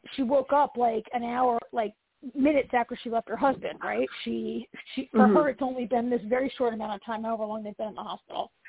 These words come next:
Speaker 1: Um, and so I, I also struggle because I just don't see any chemistry at all between Shanice and Andre or any reason why they,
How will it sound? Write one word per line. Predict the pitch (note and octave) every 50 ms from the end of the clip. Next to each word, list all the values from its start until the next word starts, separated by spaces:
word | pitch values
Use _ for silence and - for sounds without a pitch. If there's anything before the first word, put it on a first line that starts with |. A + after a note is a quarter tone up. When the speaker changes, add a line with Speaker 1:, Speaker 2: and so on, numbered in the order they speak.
| - _ _ _ _ _ -
Speaker 1:
Um, | B3 A#3 A3+ A3+ A3+ G#3 A3 A3+ A3 _ _ _ _ - -
and | C4 B3 A#3+ -
so | B3+ B3 A#3+ A#3+ A#3 A#3 A#3+ A#3+ _ _ _ - - - _ -
I, | - - - - - D4+ D4+
I | C#4+
also | C#4+ F4 F#4 - - E4+ C#4+ C#4+ C#4+ -
struggle | - B3+ B3 B3 C#4 D4
because | E4 C4 C#4 D4+ C#4 - _ _ _ _ _ -
I | D4 D4+
just | C#4+ - F4+ B3+ -
don't | D#4+ D#4 D#4 D#4 -
see | D4 C4+ A#3+ -
any | B3+ D#4 G4+ G4 B3
chemistry | - A3 B3 B3+ B3+ - - - B3 A3+
at | A3+ A#3+
all | C4+ D4 C#4+ A3
between | A3 A3+ - A3+ A#3+ A#3+ A3 - -
Shanice | A#3+ A#3+ B3 A#3 - -
and | B3+ B3 B3
Andre | B3 C#4 C#4+ C4+ B3 A#3+ A#3 A#3+ A#3+ -
or | C#4 C4+ C4 B3+ - -
any | D4+ D#4+ D#4 D4+ C#4+
reason | B3+ B3 C#4+ D#4 D#4 C#4 B3 C4+ C4 B3+
why | A3+ A#3 A#3 A#3
they, | A3 A#3 A#3 A3+ A3+ B3 A#3+